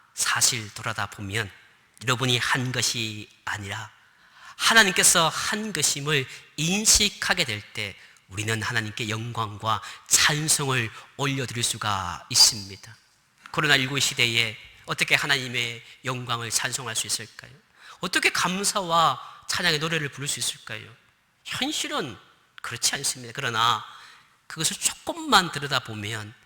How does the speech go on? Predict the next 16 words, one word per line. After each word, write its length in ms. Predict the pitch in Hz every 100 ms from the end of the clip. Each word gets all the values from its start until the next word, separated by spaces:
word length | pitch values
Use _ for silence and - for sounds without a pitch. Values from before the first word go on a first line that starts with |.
| _ _ _
다 120 | - -
하나님께서 1160 | - - - 330 269 - 214 - 208 240 269 - -
함께 540 | - - 202 196 - 156
하셨다라고 720 | - 143 - 123 110 120 123
고백하게 520 | - 185 180 - 170 -
될 160 | 117 107 -
때, 200 | 110 113 _ _ - - -
비록 180 | 247 -
현실은 760 | - 285 311 - 240 208 127 - - - - _
변하지 680 | - 156 170 160 147 131 117 - _ _ _ _ -
않더라도, 640 | - 107 - 110 - - _ _ _ - - -
어려움은 560 | 247 339 294 233 214 190
우리 120 | 220
가운데 360 | 185 180 175 185
있다 320 | 254 - 196
하더라도 840 | - 190 196 120 - 233 147